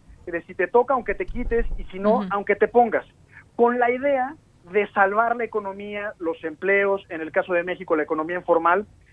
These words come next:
Speaker 1: etcétera. Y en, y es en, en ese contexto en el que tenemos que entender el decálogo, no solo como un llamado a misa. ¿Por qué? Porque yo me imagino que López Obrador,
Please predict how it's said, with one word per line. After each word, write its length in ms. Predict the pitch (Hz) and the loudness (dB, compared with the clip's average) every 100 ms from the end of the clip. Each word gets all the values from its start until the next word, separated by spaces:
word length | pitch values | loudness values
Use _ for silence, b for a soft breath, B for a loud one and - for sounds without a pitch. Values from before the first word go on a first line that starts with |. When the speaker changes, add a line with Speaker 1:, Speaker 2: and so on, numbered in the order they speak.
| b - | b -4
Speaker 1:
etcétera. 580 | 165 - 175 - 117 - _ B B | -2 4 4 4 -6 -10 _ B B
Y 140 | 185 | 2
en, 200 | 233 254 269 262 254 | 4 4 0 -4 -4
y 180 | 196 269 | 2 2
es 140 | 302 | 4
en, 140 | 302 254 226 | 2 0 0
en 180 | 202 208 | -2 -2
ese 240 | 226 277 | -2 -4
contexto 580 | - 196 185 202 190 214 | 2 0 2 0 0 -2
en 60 | 190 | -2
el 80 | |
que 80 | 175 | -4
tenemos 300 | 165 190 196 | -4 -4 -4
que 80 | - | -4
entender 500 | 170 170 160 170 190 - _ _ _ | -2 -2 0 0 0 -6 _ _ _
el 200 | 175 170 | -4 -2
decálogo, 480 | 190 233 208 156 156 | 0 4 4 2 -2
no 140 | 208 | -4
solo 280 | 214 220 214 | 0 2 2
como 200 | 196 185 | 0 -6
un 100 | 196 | -2
llamado 320 | 185 180 180 | 0 0 0
a 20 | |
misa. 340 | 180 185 - 120 - - b b b b - | -2 -6 -10 -12 -12 -20 b b b b 4
¿Por 200 | 208 214 | 4 6
qué? 140 | 277 | 0
Porque 280 | 277 233 196 | 0 -4 0
yo 120 | 240 | 0
me 120 | 302 | 0
imagino 480 | 349 302 - 233 240 | -2 -4 -4 -6 -4
que 80 | 208 | 0
López 340 | 196 208 214 | 0 0 0
Obrador, 480 | 202 185 175 165 175 | 2 2 4 0 -2